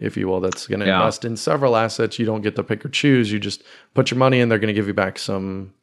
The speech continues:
Speaker 1: type of return.
Speaker 2: Right. I mean, that's a good option for some people as well.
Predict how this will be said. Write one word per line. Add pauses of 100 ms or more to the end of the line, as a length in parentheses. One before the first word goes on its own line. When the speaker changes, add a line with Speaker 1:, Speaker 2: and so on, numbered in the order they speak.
Speaker 1:
type
of
return. (300)
Speaker 2:
Right. (240)
I
mean,
that's
a
good
option
for
some
people
as
well.